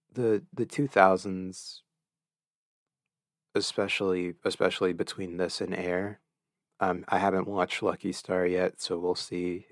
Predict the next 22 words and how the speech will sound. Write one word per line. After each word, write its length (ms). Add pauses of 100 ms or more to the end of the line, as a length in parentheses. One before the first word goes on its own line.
if 200
it 100
changes 420
from 220
there, 220
but 320 (1080)
things 300
like 240 (380)
eyes 1000
and 180
stuff 520 (240)
that 340
I 160
had 220
problems 400
with 180
in 140
Air, 380 (260)
they're 200
the 120
same 320
here, 320